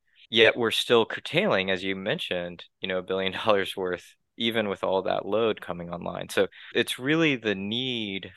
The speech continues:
for the grid. And what I'm so excited about is I feel like we're really close to figuring out how to control our carbon footprint. We have all of this renewable coming online. We're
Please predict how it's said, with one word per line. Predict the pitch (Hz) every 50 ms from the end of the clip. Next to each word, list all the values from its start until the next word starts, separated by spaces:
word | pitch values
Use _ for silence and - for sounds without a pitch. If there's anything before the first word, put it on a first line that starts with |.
| - - -
for | 117 107 107 101
the | 101 98
grid. | 92 101 104 104 98 95 92 90
And | 92 90 92
what | 113 113 107
I'm | 110 117 120 110
so | - - - - - 143 139 131
excited | 113 - - - 104 104 101 92
about | 87 90 87 90 - - -
is | - 95 92 - - - -
I | 104 101
feel | - - - - 135
like | 127 117 104 - -
we're | 104 98 101
really | 104 107 120 131 131 120
close | 104 - - - 107 104 98 - -
to | - 95
figuring | - - 98 95 98 95 95 95 92 92
out | 92 90 87 - -
how | - - - 110 107 107 104 104 104
to | 110 101
control | - - 101 - - - 92 92 90
our | 90 90
carbon | 87 - - - 87 90 87 -
footprint. | - 135 135 - - 87 80 - - _ _ _ - - - - - - _ _ -
We | 107 101 95
have | 98 101 98 95 95 92 - - _ _
all | - 110 113 123 131 135 131
of | 123 113
this | 117 104 - -
renewable | 104 98 95 101 104 104 104 104 107 101 -
coming | - 104 98 98 98
online. | 95 95 95 95 95 95 95 95 95 92
We're | 92 90 87 87